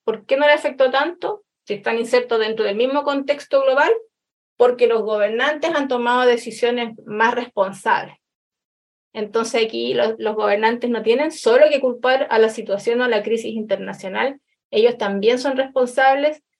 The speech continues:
y como digo, en el caso de Suiza, por ejemplo, es un país que sí le ha golpeado como a todo el mundo, pero no tanto. Eh, recordemos también que estos países no cerraron completamente para la pandemia ni sus negocios ni sus escuelas.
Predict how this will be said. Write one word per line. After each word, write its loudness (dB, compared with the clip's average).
y -14
como -4
digo, 2
en -8
el -8
caso -6
de -12
Suiza, -6
por 2
ejemplo, -2
es 0
un -6
país 2
que -4
sí -6
le 2
ha 2
golpeado 0
como 0
a -2
todo -2
el -2
mundo, -2
pero -2
no 0
tanto. -2
Eh, 4
recordemos 2
también 0
que 2
estos -2
países 0
no -4
cerraron 0
completamente -2
para 2
la 4
pandemia 0
ni -2
sus -2
negocios 0
ni -4
sus -10
escuelas. -4